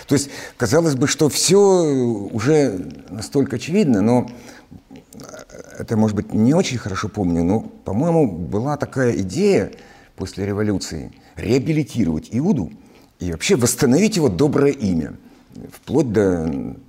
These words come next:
то-, того, чтобы в одном из советских городов назвать площадь именем Иуды и так далее.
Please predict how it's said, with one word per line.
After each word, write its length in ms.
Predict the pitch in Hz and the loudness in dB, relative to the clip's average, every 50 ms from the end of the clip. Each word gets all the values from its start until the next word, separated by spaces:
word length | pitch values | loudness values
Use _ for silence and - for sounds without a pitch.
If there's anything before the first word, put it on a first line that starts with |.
| _ - | _ -6
то-, 160 | 113 120 - - 67 | -4 -4 -4 -4 -4
того, 260 | - 95 92 107 139 | -4 -2 0 0 0
чтобы 420 | - - - 85 69 78 76 - - - - - - - - - | -2 -2 -4 -2 -2 -2 -2 -4 -6 -14 -20 -20 -20 -20 -16 -12
в 80 | - | -10
одном 320 | 82 80 71 87 90 82 80 | -8 -4 -2 0 0 0 0
из 400 | 76 - - - - - - - - - - - - - - _ | -2 -6 -8 -12 -14 -16 -20 -20 -20 -20 -20 -20 -20 -20 -20 _
советских 540 | - - - - 73 76 73 - - - 73 | -18 -14 -10 -6 -6 -6 -6 -8 -8 -8 -8
городов 400 | 71 82 85 87 82 127 143 131 - - - - - - - _ _ _ _ _ _ _ _ _ | -6 -6 -6 -4 -4 -4 -4 -6 -8 -16 -20 -20 -20 -20 -20 _ _ _ _ _ _ _ _ _
назвать 440 | - - 69 71 78 76 76 67 - - | -14 -12 -12 -10 -8 -8 -8 -8 -10 -12
площадь 580 | - - 104 131 143 - - - - - - - | -10 -6 -4 -4 -4 -6 -8 -10 -12 -14 -14 -10
именем 380 | - 104 104 104 104 101 95 - | -6 -6 -4 -4 -4 -4 -6 -6
Иуды 320 | - 104 98 98 90 85 90 | -6 -6 -4 -4 -4 -4 -4
и 20 | |
так 220 | - - 98 101 80 | -4 -4 -6 -4 -4
далее. 340 | 87 67 58 58 52 50 | -4 -4 -4 -6 -10 -12